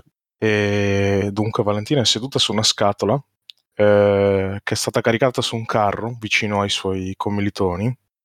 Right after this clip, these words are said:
e ha la bocca aperta. È poi come raccogliere la, la neve, come, eh, si suol fare nelle montagne dalle quali vengono,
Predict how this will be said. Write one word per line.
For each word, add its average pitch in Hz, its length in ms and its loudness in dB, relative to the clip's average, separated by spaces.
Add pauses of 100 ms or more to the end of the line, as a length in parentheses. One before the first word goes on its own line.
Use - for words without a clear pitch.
(200)
e 110 160 2
ha 101 120 6
la 107 100 2
bocca - 240 -2
aperta. 104 440 -2 (260)
È 113 140 -2
poi 113 200 -4
come 123 240 0
raccogliere 110 500 0
la, 98 380 4
la 101 100 2
neve, 104 260 -2
come, 104 240 -8 (120)
eh, 92 220 -8 (160)
si - 120 -6
suol 113 240 0
fare 104 540 0 (880)
nelle 107 220 -2
montagne 107 480 -2
dalle 101 200 0
quali 104 260 -2
vengono, 98 540 -6